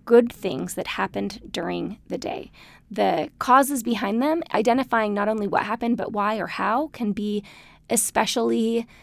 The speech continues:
immersive. But recognizing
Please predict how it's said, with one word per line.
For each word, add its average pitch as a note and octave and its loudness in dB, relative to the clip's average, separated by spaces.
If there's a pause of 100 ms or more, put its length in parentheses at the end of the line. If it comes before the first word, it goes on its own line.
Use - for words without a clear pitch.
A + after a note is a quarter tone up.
(340)
immersive. A3 2 (1040)
But - 2 (220)
recognizing A#3 0